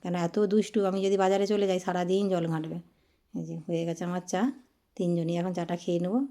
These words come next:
মেয়ে থাকবে বাড়িতে, এসে রান্না করে দেবো, তারপরে হচ্ছে যে ও আবার পরীক্ষা দিতে যাবে। ছেলে যেহেতু দুটো দিন মাঝে গ্যাপ আছে,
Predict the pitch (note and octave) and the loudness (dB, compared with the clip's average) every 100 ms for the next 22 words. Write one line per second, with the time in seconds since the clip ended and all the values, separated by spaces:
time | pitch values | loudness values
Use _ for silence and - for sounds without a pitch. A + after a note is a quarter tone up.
0 | - F3+ F3+ F3+ F#3 F3+ F#3 A3 F3+ G3 | -2 -2 0 0 2 2 2 0 0 -2
1 | F3 F3+ F#3 F#3+ G3+ C#4+ D#4 F3 E3+ F3 | 0 0 0 -2 0 0 0 -2 0 0
2 | E3+ G3+ B3 F#3 F3+ F#3 F3 E3+ E3 E3 | 0 0 0 0 0 -2 0 -2 -2 -4
3 | D#3+ E3+ F#3+ _ _ _ _ A3+ G#3+ G#3+ | -4 -6 -12 _ _ _ _ 0 2 4
4 | G#3+ A3 G3+ G#3+ G#3 G#3 G3 G3+ F#3+ G3 | 6 4 4 2 2 2 2 2 2 2
5 | G3 F#3+ F#3 | 2 0 -4